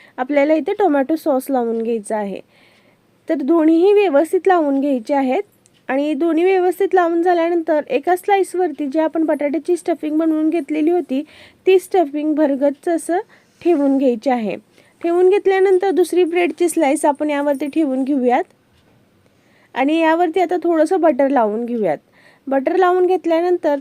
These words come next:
तव्यावरती आपल्याला हे ठेवून घ्यायचं आहे. ज्या बाजूला बटर लावलेलं आहे ती बाजू तव्यावरती खाली करायची आणि दुसऱ्या बाजूवरती देखील बटर लावून घ्यायचं आहे. तर तव्यामध्ये इथे चार सँडविच बसतात, चारही मी ठेवून घेतलेले आहेत आणि यावरती आता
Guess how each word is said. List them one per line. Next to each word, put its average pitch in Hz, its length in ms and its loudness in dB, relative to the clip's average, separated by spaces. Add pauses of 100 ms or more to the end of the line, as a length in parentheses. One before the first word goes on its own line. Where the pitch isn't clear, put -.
तव्यावरती 311 520 2
आपल्याला 320 340 0
हे 311 180 0
ठेवून 285 380 -2
घ्यायचं 277 340 -2
आहे. 254 240 -4
ज्या 285 220 0
बाजूला 320 380 0
बटर 285 320 0
लावलेलं 311 420 -2
आहे 302 240 -2 (380)
ती 359 100 4
बाजू 330 360 2
तव्यावरती 294 540 0
खाली 294 240 -4
करायची 269 540 -2 (100)
आणि 311 260 -4
दुसऱ्या 294 320 -2
बाजूवरती 330 600 0
देखील 294 320 -6
बटर 254 300 -2
लावून 240 320 -2
घ्यायचं 240 300 -4
आहे. 208 220 -8 (460)
तर 294 180 0
तव्यामध्ये 330 520 2
इथे 359 180 2
चार 311 320 0
सँडविच 302 440 -2
बसतात, 302 340 -4 (240)
चारही 302 320 2
मी 403 140 2
ठेवून 311 340 -2
घेतलेले 277 360 -2
आहेत 269 340 -2
आणि 269 200 -2
यावरती 269 360 -2
आता 285 260 -2